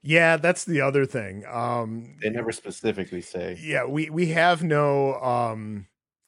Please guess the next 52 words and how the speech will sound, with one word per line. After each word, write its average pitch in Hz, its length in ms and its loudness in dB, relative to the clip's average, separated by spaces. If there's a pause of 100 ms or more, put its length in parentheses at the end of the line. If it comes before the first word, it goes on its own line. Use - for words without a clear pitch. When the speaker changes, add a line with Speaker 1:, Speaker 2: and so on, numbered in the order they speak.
(340)
Speaker 1:
real 135 320 2
understanding 131 760 -4
of 123 120 -4
what 117 120 -6
the 117 140 -6
exchange 123 540 -6
<laughs> - 0 -
rate 143 320 2
is 147 520 2
here 170 180 4
in 160 140 2
Speaker 2:
Right, 143 140 0
Speaker 1:
Latonka. 160 500 0
Speaker 2:
yeah, 170 80 0
exactly. 160 420 -4
Speaker 1:
Uh, 135 220 6
just 135 280 -6
other 143 260 2
than 139 140 2
the 131 120 2
idea 117 480 0
that 104 300 -6
this 90 180 -12
is 92 140 -12
a 98 60 -14
developing 92 580 -14
nation, 92 540 -14 (300)
uh, 82 300 -14
we 90 240 -16
know 92 220 -14
your 92 200 -16
American 98 420 -12
dollar 92 380 -12
is 98 160 -12
likely 92 380 -12
gonna 95 200 -12
go 95 200 -10
further 95 400 -10
here. 92 340 -10
This, 92 380 -12
you 101 180 -14
know, 90 400 -14
it's - 400 -14
Speaker 2:
Mm-hmm. 82 360 -8
Speaker 1:
like 123 200 -6
you 139 80 -4
said, 147 200 -8
it's - 140 -12
like 98 140 -8
going 101 240 -10
to 98 60 -12
Bali. 87 380 -12